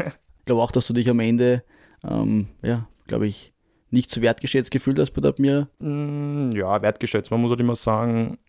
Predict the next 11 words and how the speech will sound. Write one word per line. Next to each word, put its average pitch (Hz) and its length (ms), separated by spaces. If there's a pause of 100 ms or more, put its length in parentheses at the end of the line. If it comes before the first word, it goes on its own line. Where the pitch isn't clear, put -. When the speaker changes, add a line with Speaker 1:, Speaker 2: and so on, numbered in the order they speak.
(100)
Speaker 2:
ich 117 180
war 117 80
immer 120 220
viel 120 400
vom 120 180
Verletzungspech 117 1040
dann 110 280
mit 107 180
dem 107 100
Wachstum 110 440
einfach, 107 480